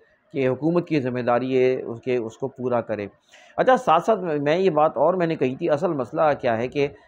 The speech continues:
पाकिस्तान और, अ, जो है, अ, यानी अफ़गानिस्तान में एक अरसे तक, अ, इंडिया और, अ, जो है वो,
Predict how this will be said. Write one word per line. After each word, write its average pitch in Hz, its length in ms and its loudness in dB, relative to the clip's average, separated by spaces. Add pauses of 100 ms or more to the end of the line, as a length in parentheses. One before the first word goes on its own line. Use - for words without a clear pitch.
(160)
पाकिस्तान 135 540 0
और, 127 300 2
अ, - 1600 0
जो 156 160 2
है, 151 400 4
अ, 113 880 0 (220)
यानी 165 160 2
अफ़गानिस्तान 139 760 2
में 190 120 0
एक 180 240 2
अरसे 147 440 4
तक, 165 260 -2 (500)
अ, 131 140 4 (320)
इंडिया 165 640 4
और, 165 220 4
अ, 117 1120 0
जो 135 140 2
है 143 160 4
वो, 147 220 4